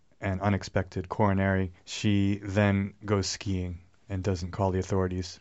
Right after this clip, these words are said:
and just assumes that one of the maids will, will take care of the corpse. She returns home from, uh, her skiing vacation to find that he is still in the same place and time has passed and na-, nature has done its thing. He's, um,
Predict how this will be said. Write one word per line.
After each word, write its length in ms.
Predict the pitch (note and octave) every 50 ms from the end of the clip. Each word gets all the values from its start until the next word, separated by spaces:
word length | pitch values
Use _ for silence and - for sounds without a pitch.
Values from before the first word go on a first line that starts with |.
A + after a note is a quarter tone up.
| _ _ -
and 160 | G#2 G2 F#2+
just 160 | G2+ G2 -
assumes 340 | G2+ F#2 - G#2+ G2+ G2 F#2
that 100 | G2 F#2
one 140 | F#2+ G2 G2
of 120 | F#2+ F2+ F2
the 60 | F#2
maids 380 | F#2 F#2+ F#2+ F#2+ F#2+ F2+ E2 F2
will, 200 | F#2+ F#2 F2+ E2+
will 160 | F2 F#2 F2
take 220 | - - F#2+ F2+
care 180 | - G#2+ F#2+ F#2
of 80 | F2+
the 80 | E2+ F2+
corpse. 440 | - - G2+ F#2+ F#2 - - - - - - - - - - -
She 140 | _ - -
returns 340 | G2 G2 - - G#2 G2+ F#2
home 240 | - G#2 G2 F#2+ F#2+
from, 380 | - - G2+ F#2+ F#2 F#2 F#2
uh, 160 | F2+ F2+ F2+ F2+
her 120 | G2 F#2+
skiing 240 | - - - G2 F#2+
vacation 440 | F2+ F#2+ F2+ - G2 F#2 - - F2
to 80 | F2
find 280 | E2+ G#2 F#2+ F#2 F2+ F#2
that 100 | F2+ E2+
he 140 | - G#2 F#2+
is 120 | F#2 -
still 280 | - - - G2 F#2+ F2+
in 360 | F#2 G2 F#2+ F#2 F#2 F2+ E2+ F2+ - - - - - - - -
the 60 | - G2+
same 220 | - G#2 G2+ F#2+
place 380 | F#2 - A#2+ A#2 B2 C3+ C3+ -
and 120 | G#2 F#2
time 180 | - G#2 F#2+ F#2
has 120 | F2+ F2
passed 420 | - - G#2 G2 G#2 G#2+ - - -
and 100 | F2+ F2+
na-, 160 | F#2 F#2 F#2 -
nature 320 | G#2 G#2 G#2 - - G2+ F#2+
has 160 | G2 F#2+ F2
done 180 | F2 G2+ G2
its 180 | G2 - - -
thing. 420 | - - G#2 G2+ G2 G2 G2 F#2 F2 - - - - - - - - _
He's, 320 | _ - F#2+ F#2+ F#2+ E2+ F#2
um, 560 | F#2 F2+ F2+ F2 F2 E2+ E2+ E2+ E2 E2 E2